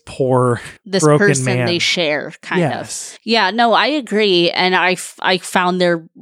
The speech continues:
Speaker 2: relationships, like I said, there's, it's kind of a triangle. Love triangle is, like, a trope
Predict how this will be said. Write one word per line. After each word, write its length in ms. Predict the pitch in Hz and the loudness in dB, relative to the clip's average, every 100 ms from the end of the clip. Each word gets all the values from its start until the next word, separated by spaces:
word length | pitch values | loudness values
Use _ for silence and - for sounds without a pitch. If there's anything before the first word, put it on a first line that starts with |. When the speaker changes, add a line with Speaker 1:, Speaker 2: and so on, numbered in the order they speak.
| 165 170 170 185 | -14 -4 -2 -2
Speaker 2:
relationships, 840 | 208 - 196 - 190 180 - - - - | -2 -2 -2 0 -2 -2 -6 -6 -10 -4
like 180 | 196 180 | -2 0
I 60 | |
said, 180 | 170 214 | 0 2
there's, 180 | 170 - | 0 0
it's 140 | 185 - | -4 -4
kind 260 | - 254 | -4 -2
of 80 | 220 | -2
a 60 | 180 | -2
triangle. 680 | - - 196 190 202 196 | -6 -2 0 2 2 0
Love 200 | 190 233 | 2 0
triangle 440 | 233 208 185 175 165 | 0 0 2 0 0
is, 240 | - 160 | -2 -2
like, 240 | 175 170 175 | -2 -2 -4
a 60 | |
trope 480 | 170 - 180 175 | -8 -2 2 2